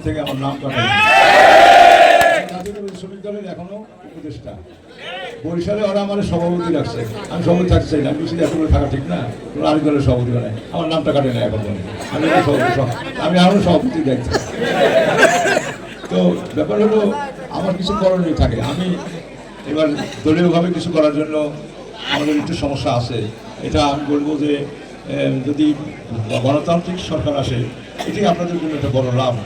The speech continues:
যে খালেদা জিয়ার কাছ থেকে আমরা অনেক কিছু আদায় করতে পারি। আর একটা ব্যাপার হলো যে, আমরা স্থানীয়ভাবে শ্রমিকদের জন্য কিছু কাজ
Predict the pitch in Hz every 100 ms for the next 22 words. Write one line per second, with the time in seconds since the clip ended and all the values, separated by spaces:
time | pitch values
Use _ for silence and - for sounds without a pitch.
0 | 120 131 135 139 135 143 131 120 135 127
1 | 113 107 104 - - 123 143 135 120 117
2 | 117 - 104 - 302 339 370 - 359 -
3 | - - 359 - 359 - - - - 190
4 | 185 190 175 185 190 165 180 175 175 -
5 | - - 139 170 170 - 202 202 202 190
6 | 170 170 165 160 156 151 143 143 143 143